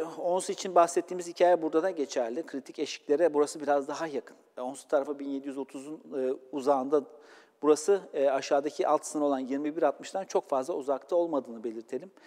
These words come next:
E, o bölgenin altındaki fiyatlamalar buradaki seyrin sertleşmesine yol, yol açabileceğini hep belirtiyoruz. E, yukarıda,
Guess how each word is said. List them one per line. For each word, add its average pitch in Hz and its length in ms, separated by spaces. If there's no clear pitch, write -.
E, 143 360
o 175 160
bölgenin 185 300
altındaki 170 380
fiyatlamalar 170 540
buradaki 165 380
seyrin 156 380
sertleşmesine 151 800
yol, 143 120
yol 151 200
açabileceğini 143 600
hep 180 200
belirtiyoruz. 143 580
E, 156 60
yukarıda, 214 600